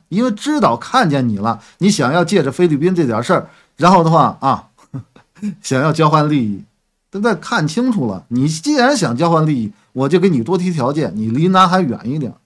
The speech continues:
而且在南海这个问题上，大家真的是啊，再往前看一步，看什么呢？看谁在往前走。想一想吧，九十年代、两千年左右的中国在南海是一个什么样的态势？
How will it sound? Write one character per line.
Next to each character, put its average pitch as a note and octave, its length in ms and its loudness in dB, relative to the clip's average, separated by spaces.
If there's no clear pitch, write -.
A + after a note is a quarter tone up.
而 A#3+ 200 4
且 A#2+ 240 -2
在 D#3+ 160 0
南 D3+ 200 2
海 C3 120 0
这 C#3 120 -4
个 D3+ 60 -2
问 D3 160 0
题 A2 80 -12
上， B2 140 -4
大 D3+ 120 -4
家 B2 100 -4
真 G3+ 180 0
的 F#3+ 80 4
是 A#2 140 -6
啊， G2 100 -6
再 A3 180 4
往 G#2+ 220 -2
前 C3 240 -4
看 D3+ 260 -4
一 B2+ 60 -4
步， C3 180 -10
看 D3 240 -2
什 A2+ 100 -4
么 B2+ 120 -2
呢？ A#2+ 120 -6
看 F3+ 180 0
谁 C#3+ 220 -2
在 G3+ 100 4
往 G#2 240 -4
前 A2+ 440 -6
走。 A2 220 -8
想 C3+ 300 -2
一 G3 40 2
想 C3 200 0
吧， A2+ 300 -2
九 B2+ 200 -2
十 C#3+ 140 -2
年 C#3+ 180 0
代、 C#3+ 180 2
两 A#2 240 -2
千 F#3 200 0
年 E3 160 2
左 A#2+ 220 -4
右 E3+ 140 4
的 A#2+ 120 0
中 F3 240 0
国 D#3 120 2
在 D3+ 140 2
南 D#3+ 200 4
海 A#2 160 0
是 D#3+ 160 -4
一 F3 40 -4
个 F#3+ 80 0
什 D#3 140 -4
么 G3 80 0
样 G#3 80 2
的 A3+ 80 0
态 G#3+ 320 2
势？ A#2 240 -12